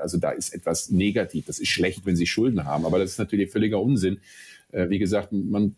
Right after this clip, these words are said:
man muss sich anschauen, wofür mache ich Schulden? Und, äh, wenn dem etwas Kluges gegenübersteht, dann,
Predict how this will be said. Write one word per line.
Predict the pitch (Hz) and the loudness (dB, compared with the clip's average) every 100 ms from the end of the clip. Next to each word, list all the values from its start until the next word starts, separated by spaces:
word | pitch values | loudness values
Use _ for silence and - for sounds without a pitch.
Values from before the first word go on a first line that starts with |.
| - | -2
man | - 107 | 2 2
muss | 110 | 2
sich | 110 80 | 0 -2
anschauen, | 107 - 101 101 | -2 0 2 2
wofür | 101 - 156 139 | 0 0 2 2
mache | 92 - | 2 -2
ich | - - | -6 -4
Schulden? | - 85 82 80 | 0 2 0 0
Und, | 90 90 - - - - | 0 0 -4 -20 -20 -6
äh, | 95 92 | 0 2
wenn | 98 104 92 | 2 2 2
dem | 101 104 | 2 2
etwas | 98 - 98 - | -2 -4 -4 -4
Kluges | - 135 131 90 | 0 0 2 0
gegenübersteht, | - 98 98 127 92 - 87 90 | 0 2 2 2 0 0 -2 0
dann, | 92 90 | 0 0